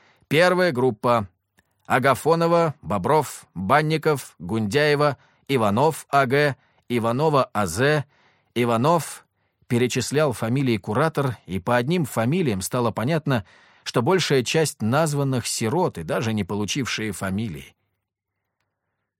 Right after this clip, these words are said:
То, что в первой двадцатке оказался мой второй противник, меня не сильно удивило. Куда больше возмутило то, что в ней не оказалось меня, как и во второй и в третьей. И это походило на какой-то бредовый кошмар.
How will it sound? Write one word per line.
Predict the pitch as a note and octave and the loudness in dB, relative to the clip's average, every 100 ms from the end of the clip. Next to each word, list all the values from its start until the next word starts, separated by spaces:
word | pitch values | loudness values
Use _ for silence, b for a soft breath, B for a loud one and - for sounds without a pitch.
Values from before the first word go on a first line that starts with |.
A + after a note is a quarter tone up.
| _ - | _ -2
То, | G3 | 2
что | F#3+ - E3+ D#3+ D#3 | 2 2 2 4 2
в | - | -2
первой | - G3 D#3+ D3 | 2 2 2 0
двадцатке | B2+ B2+ - F3 - | 0 0 0 -2 0
оказался | A2+ B2 A2 D#3+ C#3 A#2 | -2 -2 0 0 0 0
мой | A2 C3+ | 0 0
второй | A2+ - A#2 D3 C#3 | -2 0 0 2 0
противник, | G2 G#2 G2 G3 F#3 C#3+ A#2+ | 0 -4 -4 -4 -2 -2 -2
меня | B2+ D#3+ | -2 0
не | D3+ D3 | 0 -2
сильно | - A2+ E2+ D#2 | -2 -4 -4 -6
удивило. | D2+ D#2+ D2 C2 B1+ - _ _ _ _ _ | -8 -10 -10 -12 -16 -20 _ _ _ _ _
Куда | - - C3 | -6 0 2
больше | D3+ D#3+ D3 | 2 0 0
возмутило | A#2+ A2 A2+ D#3+ A#2 | -2 -2 -2 0 -2
то, | - F3 F#3 | -2 -2 -2
что | - F#2+ | -4 -6
в | F2 | -2
ней | A#2 C#3 | -2 0
не | C3 | 0
оказалось | - G2+ F2 C3 C3+ - - | -2 -4 -4 -2 -2 -4 -6
меня, | G2 F#2+ G2 E3 G#2+ C#2+ _ _ _ _ _ | -4 -2 -2 -4 -6 -10 _ _ _ _ _
как | - A2 - - | -4 -4 -4 -6
и | A2+ | -4
во | A2 | -2
второй | A2 - A2 G2 G#2 | -4 -2 -2 0 -2
и | B2+ A#2+ | -2 -4
в | G#2 | -6
третьей. | - G#3+ - - C#2 C2+ _ b b b b b | -4 -4 -4 -8 -14 -18 _ b b b b b
И | |
это | A2 B2+ C3 | 0 0 0
походило | C#3 C3+ A#2+ D3+ D3 | -2 -2 -2 -2 -2
на | C3 | -2
какой-то | A2+ D3+ C#3+ B2 | -2 -2 -2 -2
бредовый | G2 C3 A#2 G#2+ G#2 | 0 0 0 0 0
кошмар. | D3 - G3+ F2 | -2 -4 -6 -8